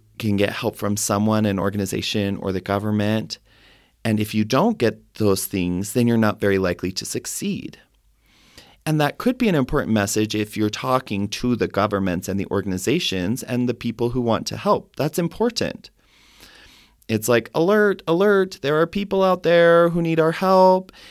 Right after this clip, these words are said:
and the services we offer can really help them." So that's an important message.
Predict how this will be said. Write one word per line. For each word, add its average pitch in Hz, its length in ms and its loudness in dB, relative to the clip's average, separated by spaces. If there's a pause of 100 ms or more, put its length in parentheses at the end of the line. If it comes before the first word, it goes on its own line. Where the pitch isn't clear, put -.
(180)
and 135 160 -2
the 127 80 0
services 160 640 0
we 139 120 -2
offer 123 500 2
can 107 460 -4
really 120 420 2
help - 340 -2
them." 73 400 -8
So - 160 -6
that's 135 180 -2
an 156 60 -2
important 120 480 -2
message. - 500 -2